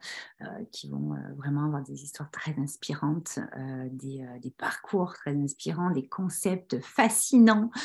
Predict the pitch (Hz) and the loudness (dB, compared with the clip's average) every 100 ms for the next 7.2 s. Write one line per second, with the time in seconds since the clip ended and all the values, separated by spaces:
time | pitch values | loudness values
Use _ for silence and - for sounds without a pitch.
0 | - - - - 156 165 160 - - _ | -6 -8 -4 0 2 2 2 0 -4 _
1 | 165 151 151 156 151 151 151 - 349 339 | 0 2 2 2 2 2 0 6 6 8
2 | 302 262 285 269 233 - 247 226 214 - | 8 8 10 10 8 6 6 8 6 6
3 | 233 240 254 233 - 254 233 202 190 196 | 6 6 6 0 0 4 4 4 4 4
4 | 196 202 202 - 208 208 247 240 214 214 | 4 2 -2 4 8 8 8 4 6 6
5 | - 226 214 214 247 233 208 180 180 202 | 6 6 8 6 4 4 4 4 4 6
6 | 214 208 208 190 180 170 - 170 170 175 | 8 8 6 4 2 0 -4 -2 -2 -2
7 | 170 | -6